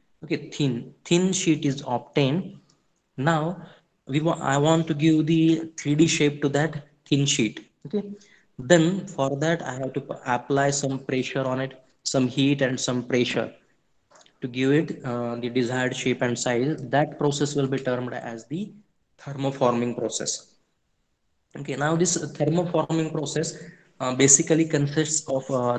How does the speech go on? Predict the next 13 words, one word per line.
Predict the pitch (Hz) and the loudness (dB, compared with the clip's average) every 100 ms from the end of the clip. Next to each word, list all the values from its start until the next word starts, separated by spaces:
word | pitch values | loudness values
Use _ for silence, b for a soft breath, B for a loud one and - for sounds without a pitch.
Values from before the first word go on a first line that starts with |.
| - - | -4 6
three | 175 | 6
steps. | 175 - 127 139 - - _ _ _ - - | 8 4 2 -2 -6 -8 _ _ _ -20 -6
In | 135 | -4
the | 139 | -4
first | - 175 175 - 156 | -2 2 2 2 -2
stage, | - 139 120 123 - - _ - | 0 2 2 -2 -10 -20 _ -10
whichever | 139 139 156 151 165 | -8 0 2 4 2
plastic | 156 147 143 156 | 2 0 0 -4
material, | 147 147 147 143 143 143 | -2 0 2 4 4 2
thermoplastic | 143 139 143 139 139 - 135 | 0 2 0 0 -2 -4 -4
material | 139 139 135 135 | -4 0 0 0
is | 127 123 | -2 0
there | 135 139 | 2 2